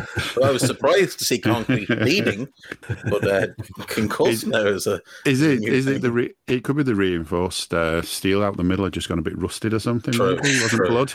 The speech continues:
Speaker 2: <laughs> Who knows? Um, yeah, Konate's booking though. I did, I couldn't work out why he got booked for that.
Speaker 1: It was
Speaker 2: But
Speaker 1: silly. It
Speaker 2: I
Speaker 1: was,
Speaker 2: thought
Speaker 1: it
Speaker 2: it
Speaker 1: was
Speaker 2: was gonna be
Speaker 1: almost
Speaker 2: the
Speaker 1: like
Speaker 2: most
Speaker 1: he booked them for the, for the f-,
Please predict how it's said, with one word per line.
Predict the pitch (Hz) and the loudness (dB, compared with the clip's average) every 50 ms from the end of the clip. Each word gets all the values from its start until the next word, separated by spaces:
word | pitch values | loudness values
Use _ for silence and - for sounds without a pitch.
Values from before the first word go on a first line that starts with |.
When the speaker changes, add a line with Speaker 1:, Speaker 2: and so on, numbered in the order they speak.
| - - | -10 -10
Speaker 2:
<laughs> | - - | -8 -4
Who | - 123 123 | 0 0 2
knows? | 120 135 135 - - - - - - - - - - 165 - - - 151 - - - - - - | 2 2 0 0 -2 -6 -6 -10 -18 -18 -12 -6 -6 -6 -4 -4 -6 -6 -4 -4 -4 -4 -4 -2
Um, | - 208 196 202 202 208 202 - - - _ _ - - - - - - | 0 0 2 2 2 0 -2 -4 -8 -12 _ _ -20 -20 -20 -20 -18 -10
yeah, | - 117 120 | -4 -4 -4
Konate's | 110 - 135 143 165 190 196 - - 143 113 | -2 0 2 2 2 2 2 2 0 0 0
booking | 104 - 123 110 - - 135 | 0 -2 -2 -2 0 2 2
though. | 120 98 90 | 2 2 2
I | 101 | 2
did, | 110 131 - | 0 0 0
I | 127 135 143 | 0 0 0
couldn't | 143 - 151 131 110 98 | 0 0 0 2 2 2
work | 98 98 98 - - | 2 0 0 -2 -2
out | 101 95 95 92 92 90 | -2 -2 -2 -2 -6 -8
why | 85 92 98 90 92 101 104 113 120 123 | -8 -8 -6 -2 0 0 2 2 2 2
he | 120 110 98 | 2 2 0
got | - 92 90 95 | 0 0 -2 -2
booked | 95 95 95 - | -2 -4 -4 -4
for | - 101 | -4 -4
that. | 92 87 82 78 - - - | -2 -2 -2 -4 -4 -2 0
Speaker 1:
It | 175 | 2
was | 185 190 - | 2 2 4
Speaker 2:
But | 120 113 | 4 4
Speaker 1:
silly. | 117 - 240 143 135 104 92 104 - _ _ | 4 4 2 0 -4 -6 -8 -12 -16 _ _
It | - 160 | -2 0
Speaker 2:
I | 131 127 | 0 2
Speaker 1:
was, | 139 131 - | 0 0 0
Speaker 2:
thought | - 156 170 170 | 2 2 2 2
Speaker 1:
it | 165 | 2
Speaker 2:
it | |
Speaker 1:
was | 160 127 | 0 0
Speaker 2:
was | 127 | 2
gonna | 127 117 | 2 2
be | 113 113 | 2 2
Speaker 1:
almost | 110 104 | 2 2
Speaker 2:
the | 104 104 | 2 2
Speaker 1:
like | 98 | 2
Speaker 2:
most | 104 104 - | 0 0 -4
Speaker 1:
he | 151 127 - | -6 -2 0
booked | 143 151 151 - - | 0 0 0 0 -2
them | 151 123 117 | -2 -2 -2
for | 107 - - 117 | -2 -2 -2 -2
the, | 107 110 110 104 101 - - - - - - _ _ _ _ _ - | 0 -2 -4 -4 -6 -8 -12 -20 -20 -20 -20 _ _ _ _ _ -6
for | - 113 | -4 -2
the | 98 107 104 98 | 2 2 2 2
f-, | 98 - - | 0 -2 -4